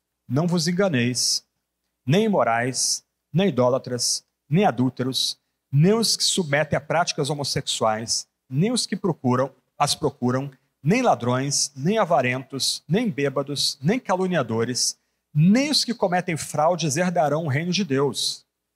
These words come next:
Alguns de vós éreis assim, mas fostes lavados, santificados, justificados no nome do Senhor Jesus Cristo e no Espírito do nosso Deus."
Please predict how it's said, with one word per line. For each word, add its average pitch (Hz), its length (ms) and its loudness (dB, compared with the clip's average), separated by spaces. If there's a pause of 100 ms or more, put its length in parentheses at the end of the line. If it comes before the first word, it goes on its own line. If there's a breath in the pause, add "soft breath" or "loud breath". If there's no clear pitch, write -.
(120)
Alguns 165 500 0
de 180 80 -2
vós 160 560 0 (320)
éreis 185 840 0
assim, 104 500 -4 (720)
mas 113 180 -4
fostes 139 360 -2
lavados, 127 760 0 (320)
santificados, 151 840 -2
justificados 143 720 -4
no 135 80 -4
nome 156 220 0
do 170 80 -8
Senhor 147 200 -2
Jesus 151 380 -4
Cristo 123 500 -4 (320)
e 139 60 0
no 147 80 2
Espírito 151 760 -2 (360)
do 160 160 -2
nosso 120 600 0 (400)
Deus." - 640 -4